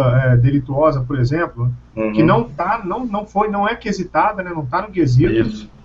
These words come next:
Speaker 1: E aí ele
Speaker 2: Uhum.
Speaker 1: verificou um outro crime. É, essa é uma questão, é, legal, assim, porque o perito pode incorrer no crime de favorecimento real.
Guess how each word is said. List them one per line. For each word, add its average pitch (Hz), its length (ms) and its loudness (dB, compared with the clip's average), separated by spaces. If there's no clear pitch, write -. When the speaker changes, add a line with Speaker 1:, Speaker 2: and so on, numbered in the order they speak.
Speaker 1:
E 165 40 -4
aí 165 140 6
ele 190 100 4
Speaker 2:
Uhum. 190 60 2
Speaker 1:
verificou 202 500 -4
um 208 60 -8
outro 226 240 -2
crime. 160 520 0
É, 151 300 2
essa 180 180 -2
é 208 40 6
uma 208 120 2
questão, 190 760 -2
é, 143 260 2
legal, 185 600 2
assim, 170 540 0
porque 170 260 0
o 196 100 0
perito 185 440 0
pode 127 580 0
incorrer 185 560 0
no 180 140 -4
crime 208 380 -8
de 170 140 -4
favorecimento 220 1200 -4
real. 175 500 2